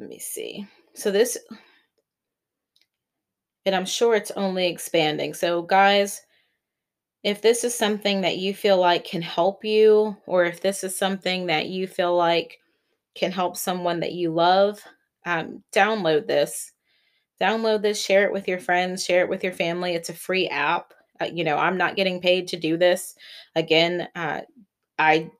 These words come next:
I met her at a safety conference. I heard what she had to say, and honestly, it's, it, it's something we can all benefit from. So, and even the human trafficking one, let's see if you click on that,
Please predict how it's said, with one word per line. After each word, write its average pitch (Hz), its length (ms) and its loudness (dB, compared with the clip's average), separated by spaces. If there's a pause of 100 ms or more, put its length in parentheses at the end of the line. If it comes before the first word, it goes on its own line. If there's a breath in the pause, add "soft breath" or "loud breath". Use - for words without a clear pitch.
(100)
I 156 140 2
met 170 220 4
her 196 80 10
at 190 120 8
a 220 60 2
safety 196 380 -2
conference. 190 840 -4 (800)
I 175 80 2
heard 175 300 2
what - 100 -4
she 196 160 -4
had 175 280 0
to 226 80 -4
say, 196 560 2 (520 loud breath)
and 165 500 0 (760)
honestly, 196 640 0
it's, - 340 -4
it, 165 300 0 (760)
it's 180 200 -4
something 180 420 -4
we 175 180 -4
can 170 200 -6
all 165 520 -2 (200)
benefit 165 520 -2
from. 143 380 -8 (760 soft breath)
So, 151 440 -2 (640)
and 180 160 -4
even 185 240 -2
the 180 80 0
human 180 300 0
trafficking 165 600 0
one, 147 220 -2
let's 151 220 -4
see 165 240 0
if 160 100 -8
you 156 220 -4
click 180 280 -6
on 165 200 -2
that, 170 340 0